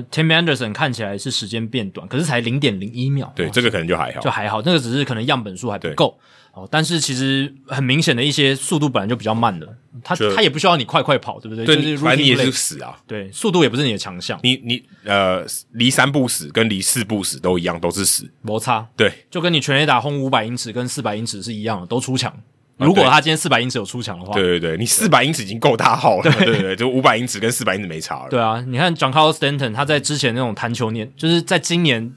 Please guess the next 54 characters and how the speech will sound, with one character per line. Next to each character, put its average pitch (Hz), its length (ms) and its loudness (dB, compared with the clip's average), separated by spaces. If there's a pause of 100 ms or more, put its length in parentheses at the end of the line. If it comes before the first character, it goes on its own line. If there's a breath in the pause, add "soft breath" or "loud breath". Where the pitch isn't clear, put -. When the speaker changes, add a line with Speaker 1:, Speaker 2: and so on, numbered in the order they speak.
Speaker 1:
系 - 300 -2
数， 131 320 0 (160 loud breath)
弹 135 160 -2
性 160 100 2
系 151 140 0
数 143 100 0
下 143 160 4
降 123 160 -2
之 113 140 -10
前， 104 240 -12
其 - 100 -10
实 143 120 -2
有 139 120 2
一 147 40 0
点 120 200 0
有， 104 200 -8
有 110 100 -10
没 113 80 -6
有 104 140 -8 (200 soft breath)
杀 151 280 2
鸡 147 220 -4
焉 139 120 4
用 143 180 0
牛 113 160 -4
刀 120 200 4
的 110 60 2
感 101 60 2
觉？ 101 60 0
Speaker 2:
对， 95 40 0
对， - 0 -
对。 92 40 -2
Speaker 1:
你 90 60 -2
不 87 60 2
用 196 100 4
轰 202 160 2
那 220 60 2
么 185 100 2
远， 113 160 0 (420 soft breath)
对 135 100 -8
吧？ 117 220 -4 (260 soft breath)
但 202 200 4
是， 208 240 0
诶， 202 80 -4
你 196 100 -4
看 165 180 -2
今 165 220 -2
年 123 240 -2 (340)
弹 127 160 -2
性 143 140 2
系 135 140 -2
数 127 120 0
下 113 200 0
降， 101 260 -8
Speaker 2:
嗯。 80 220 -6